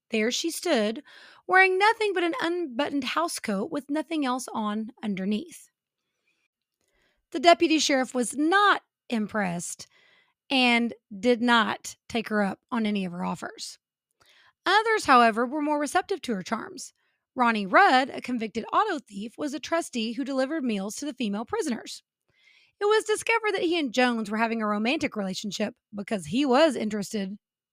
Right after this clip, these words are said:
in her goods. So he was sent to state prison to finish out his sentence.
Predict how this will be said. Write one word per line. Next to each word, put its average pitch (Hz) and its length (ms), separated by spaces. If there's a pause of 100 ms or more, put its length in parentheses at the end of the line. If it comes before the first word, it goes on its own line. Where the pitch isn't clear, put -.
in 233 120
her 214 120
goods. 196 480 (560)
So 330 400 (220)
he 339 160
was 330 120
sent 311 180
to 262 40
state 254 240
prison 208 320
to 190 60
finish 208 320
out 202 140
his 196 120
sentence. - 540